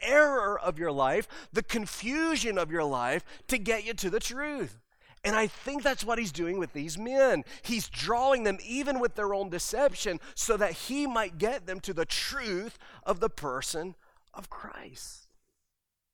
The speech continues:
It's amazing. Now, the Magi, they weren't threatened by Christ.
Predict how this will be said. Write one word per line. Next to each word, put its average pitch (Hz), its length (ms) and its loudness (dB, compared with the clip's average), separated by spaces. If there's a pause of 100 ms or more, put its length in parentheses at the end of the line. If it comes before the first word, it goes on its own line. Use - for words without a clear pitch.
(120)
It's - 100 -14
amazing. 240 840 -10 (1080)
Now, 143 320 -4 (760)
the 156 100 -4
Magi, 180 720 -2 (420)
they 170 200 4
weren't 247 340 2
threatened 240 500 -4
by 202 200 2
Christ. 135 580 -2